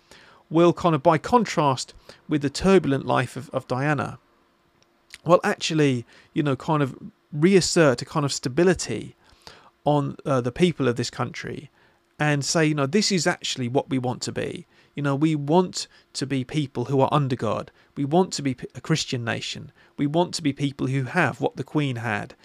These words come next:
You know, we want to have that, that integrity, that stability, that, that morality, and that faith,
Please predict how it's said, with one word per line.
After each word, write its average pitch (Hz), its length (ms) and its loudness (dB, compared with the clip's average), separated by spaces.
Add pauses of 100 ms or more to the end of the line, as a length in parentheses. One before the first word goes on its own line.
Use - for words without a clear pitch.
(220)
You - 60 -12
know, 127 80 -4
we 135 160 -2
want 156 260 -4
to 135 100 -6
have 139 280 -4
that, 120 320 -6
that 113 340 -6
integrity, 127 800 -2 (200)
that - 180 -6
stability, 127 760 -2
that, 117 320 -4
that - 160 -8
morality, 123 760 -2 (280)
and 131 200 -6
that 113 160 -6
faith, - 520 -4